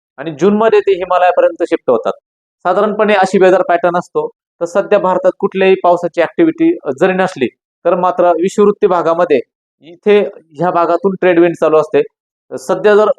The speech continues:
करिश-, परिस्थिती बघितली तर इथे एक सायक्लोनिक सर्क्युलेशन अरबी समुद्राच्या भारताच्या, अ, खालच्या लेवलला इथे, अ, एक सायक्लोनिक सर्क्युलेशन आहे, तिथे पाऊस आहे. आणि इकडे बंगालच्या उपसागरामध्ये देखील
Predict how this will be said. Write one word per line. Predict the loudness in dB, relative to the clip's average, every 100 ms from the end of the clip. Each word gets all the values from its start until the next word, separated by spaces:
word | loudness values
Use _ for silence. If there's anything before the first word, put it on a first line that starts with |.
| -6
करिश-, | -2 0 0 0
परिस्थिती | 0 -2 -2 0
बघितली | 2 0 0
तर | 0 0
इथे | 0 0
एक | 0
सायक्लोनिक | 0 0 0 -4 -2
सर्क्युलेशन | 0 2 0 0 -2 -2
अरबी | -2 -2
समुद्राच्या | -2 -2 -2 0 0 -2 _ _ _
भारताच्या, | -4 -2 -2 0 2
अ, | 2 0 0 2 2 0 -2 _ _ _ _
खालच्या | -6 0 2
लेवलला | 4 4 2 2 0
इथे, | -4 -2 -2 -4 _
अ, | -16 -16 _
एक | -16 -2
सायक्लोनिक | -2 0 -6 -4
सर्क्युलेशन | -2 0 0 0 -4
आहे, |
तिथे | -4 _ _ -8 -4
पाऊस | 0 0 0
आहे. | -4 -4 _ _ _ _
आणि | -8 -4
इकडे | 2 4 4
बंगालच्या | 0 -2 0 -2
उपसागरामध्ये | -2 -2 0 0 0 0
देखील | 0 2 2